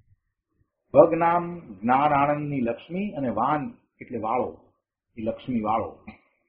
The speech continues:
જ્ઞાન આનંદની લક્ષ્મીથી ભરપૂર અંદર ભગવાન છો ને પ્રભુ તું. તારા આનંદ માટે તને બીજી ચીજની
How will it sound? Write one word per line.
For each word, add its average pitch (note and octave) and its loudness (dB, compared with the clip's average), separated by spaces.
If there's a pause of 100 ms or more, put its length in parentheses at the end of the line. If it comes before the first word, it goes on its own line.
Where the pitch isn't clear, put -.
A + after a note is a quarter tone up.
(340)
જ્ઞાન D#3+ 6
આનંદની E3+ 0
લક્ષ્મીથી D#3+ -2
ભરપૂર B2+ 2
અંદર C#3+ 0
ભગવાન A2+ 0 (100)
છો - -12
ને D#3+ -10
પ્રભુ C#3 -10
તું. D3 -12 (1900)
તારા D#3 8
આનંદ D3 2
માટે D3+ 0 (240)
તને F#3 -6
બીજી D#3 -6
ચીજની E3 -6